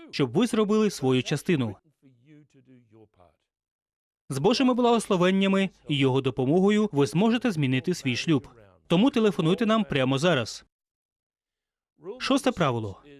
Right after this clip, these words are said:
Будуйте царство своєї сім'ї. Європа славиться своїми замками.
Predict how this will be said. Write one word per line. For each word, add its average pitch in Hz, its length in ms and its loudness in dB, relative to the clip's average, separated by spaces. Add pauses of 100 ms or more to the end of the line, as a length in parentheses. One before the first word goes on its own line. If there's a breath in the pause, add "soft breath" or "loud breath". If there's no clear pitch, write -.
(560)
Будуйте 185 440 0
царство 214 460 -2
своєї 135 380 0
сім'ї. 143 460 -4 (1400)
Європа 202 420 2
славиться 233 440 0
своїми 143 380 0
замками. 139 540 -2